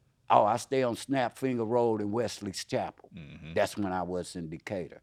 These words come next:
Speaker 2: Yeah.
Speaker 1: But they don't have numbers.
Speaker 2: Right.
Speaker 1: So it's very difficult. So when they hear us say names and numbers, they assume we gangbanging, when
Speaker 2: Mm-hmm.
Speaker 1: really that's the area where we identify the community in which we
Speaker 2: Right.
Speaker 1: stay in.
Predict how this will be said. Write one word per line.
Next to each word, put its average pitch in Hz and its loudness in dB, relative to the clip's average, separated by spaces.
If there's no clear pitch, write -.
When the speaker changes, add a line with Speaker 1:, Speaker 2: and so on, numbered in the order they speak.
Speaker 2:
Yeah. 147 -6
Speaker 1:
But 135 0
they 135 4
don't 135 2
have 180 0
numbers. 92 -8
Speaker 2:
Right. 71 -10
Speaker 1:
So 123 0
it's 101 -4
very 107 -2
difficult. 156 -4
So 120 -2
when 123 0
they 165 6
hear 160 6
us 170 2
say 127 0
names 123 0
and 110 0
numbers, 143 4
they 139 2
assume 127 0
we 139 4
gangbanging, 113 2
when 113 2
Speaker 2:
Mm-hmm. 117 0
Speaker 1:
really 147 4
that's 117 -2
the 107 -2
area 120 2
where 110 -2
we 113 -2
identify 104 -2
the 98 -8
community 95 -2
in 82 -6
which 85 -8
we 85 -8
Speaker 2:
Right. 82 -6
Speaker 1:
stay 71 -4
in. 50 -16